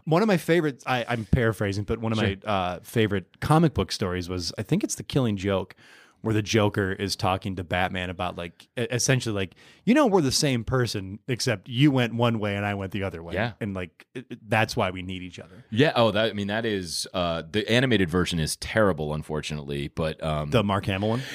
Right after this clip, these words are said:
Speaker 2: Yeah, I mean, I love Mark Hamill, and
Speaker 1: Yeah.
Speaker 2: I, I, it was awesome to see him do that, but the, the preamble that they put on the front end, I,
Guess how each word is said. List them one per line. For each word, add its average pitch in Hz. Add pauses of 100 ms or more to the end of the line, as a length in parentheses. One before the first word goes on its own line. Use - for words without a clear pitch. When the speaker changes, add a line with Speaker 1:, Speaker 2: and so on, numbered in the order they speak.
Speaker 2:
Yeah, 123
I 147
mean, 131
I 110
love 101
Mark 90
Hamill, 82
and 85
Speaker 1:
Yeah. 80
Speaker 2:
I, 80 (460)
I, 95 (120)
it 92
was 85
awesome 85
to 80
see 82
him 78
do 85
that, 80
but -
the, 80
the 80
preamble 85
that 78
they 73
put 80
on 78
the 76
front 80
end, 76 (100)
I, 85